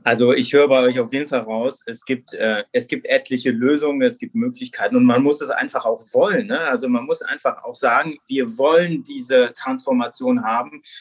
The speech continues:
und, äh, wir wollen's umsetzen. Letztendlich können wir ja auch gar nicht sagen, wir wollen's nicht. Es ist, äh, es ist, Klimaschutz ist keine Option. Ähm, das war es nie. Und, ähm, die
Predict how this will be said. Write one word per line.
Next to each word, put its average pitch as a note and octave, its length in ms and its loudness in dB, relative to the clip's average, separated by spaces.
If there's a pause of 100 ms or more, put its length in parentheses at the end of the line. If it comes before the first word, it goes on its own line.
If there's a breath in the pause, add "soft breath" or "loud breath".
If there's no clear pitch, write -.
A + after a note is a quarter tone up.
(120)
und, B2+ 240 -2
äh, B2 220 4
wir B2 120 -4
wollen's C3 300 2
umsetzen. C3 540 -2
Letztendlich B2+ 580 -6
können D3+ 260 2
wir C3+ 300 2
ja A#2+ 240 -2
auch - 140 -8
gar A#2+ 160 -6
nicht B2+ 160 -10
sagen, C#3 260 0
wir C3 100 -4
wollen's C3 300 2
nicht. G#3+ 400 -2
Es - 160 -20
ist, - 260 -20
äh, B2+ 280 -2
es B2+ 100 -16
ist, - 240 -18 (240 soft breath)
Klimaschutz F#3 500 2
ist F#3 80 -12
keine F3 280 -2
Option. D#3 680 0
Ähm, B2+ 300 -2
das B2+ 180 -2
war C#3+ 140 -2
es - 160 -8
nie. F#3 300 -2 (420 loud breath)
Und, D#3 460 2
ähm, C#3 480 4 (500)
die C3+ 640 -4